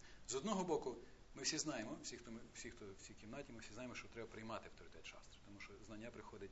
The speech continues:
із шастр трансцендентне. Але разом з тим, як ми його приймаємо, цей авторитет шастр? Тобто, що робити з сумнівами, які виникають? Як приймати не сліпо?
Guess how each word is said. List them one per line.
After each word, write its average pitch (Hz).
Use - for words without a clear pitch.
із -
шастр -
трансцендентне. -
Але 110
разом 120
з -
тим, 120
як 190
ми 107
його 98
приймаємо, 92
цей 90
авторитет 85
шастр? -
Тобто, -
що -
робити 151
з -
сумнівами, 113
які -
виникають? 85
Як 127
приймати 143
не 131
сліпо? 180